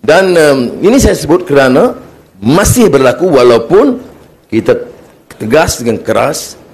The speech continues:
amalan ini mesti dihentikan. Umpamanya hari ini, eh, saya ucap terima kasih, eh,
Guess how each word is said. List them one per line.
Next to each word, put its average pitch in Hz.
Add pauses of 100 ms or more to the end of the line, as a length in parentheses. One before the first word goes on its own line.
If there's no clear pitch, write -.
(140)
amalan 110
ini 110
mesti 98
dihentikan. 82 (1000)
Umpamanya 247
hari 170
ini, 110 (1000)
eh, 95
saya 143
ucap -
terima 139
kasih, 160
eh, -